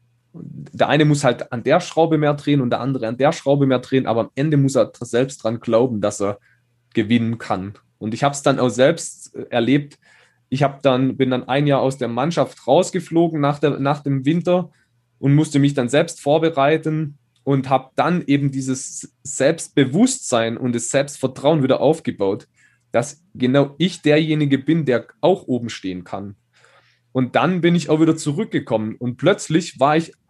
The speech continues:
einer derjenigen, der halt auch immer ums Podium mitspringen konnte. Äh,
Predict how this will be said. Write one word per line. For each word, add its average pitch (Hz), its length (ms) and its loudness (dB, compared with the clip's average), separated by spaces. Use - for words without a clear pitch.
einer 151 260 0
derjenigen, 160 680 0
der 147 160 2
halt 139 160 0
auch 139 120 0
immer 147 140 0
ums 143 220 0
Podium 160 260 4
mitspringen 95 460 -8
konnte. 95 400 -12
Äh, 117 160 0